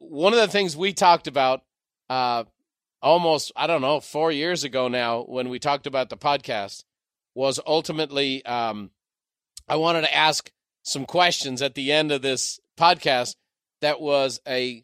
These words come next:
consistent set of questions amongst all these different personalities to get a little different flavor of life.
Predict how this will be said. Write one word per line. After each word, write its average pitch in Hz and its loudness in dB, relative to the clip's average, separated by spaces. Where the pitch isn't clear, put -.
consistent 160 -2
set 170 2
of 143 -2
questions 165 2
amongst 143 -4
all 175 8
these 165 -2
different 151 -2
personalities 139 -2
to 127 -12
get 135 -2
a 131 -2
little 139 -6
different 135 -6
flavor 131 -2
of 120 -4
life. 117 -4